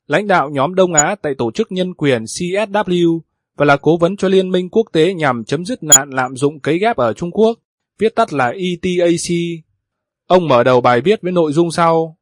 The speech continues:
"Trung Quốc có thể đang phạm phải điều mà một chuyên gia, nhà báo Ethan Goodman, tác giả của The Slaughter, Thảm sát, gọi là một hình thức diệt chủng đội lốt y tế, hay điều mà nghị sĩ Fiona Bruce của Anh,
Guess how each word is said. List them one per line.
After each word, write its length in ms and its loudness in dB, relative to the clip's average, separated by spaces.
"Trung 200 2
Quốc 220 2
có 120 0
thể 240 0
đang 260 -2
phạm 240 -2
phải 260 -2
điều 280 0
mà 120 -2
một 240 -2
chuyên 200 -2
gia, 360 0
nhà 180 0
báo 300 2
Ethan 340 -4
Goodman, 600 -4
tác 180 0
giả 240 0
của 240 -6
The 80 2
Slaughter, 540 0
Thảm 220 0
sát, 300 -6
gọi 200 0
là 80 -2
một 200 -2
hình 200 -4
thức 200 -4
diệt 240 -4
chủng 240 -4
đội 200 0
lốt 160 0
y 140 -4
tế, 380 2
hay 200 0
điều 240 4
mà 120 -2
nghị 240 -2
sĩ 180 0
Fiona 520 0
Bruce 440 0
của 120 -4
Anh, 380 -2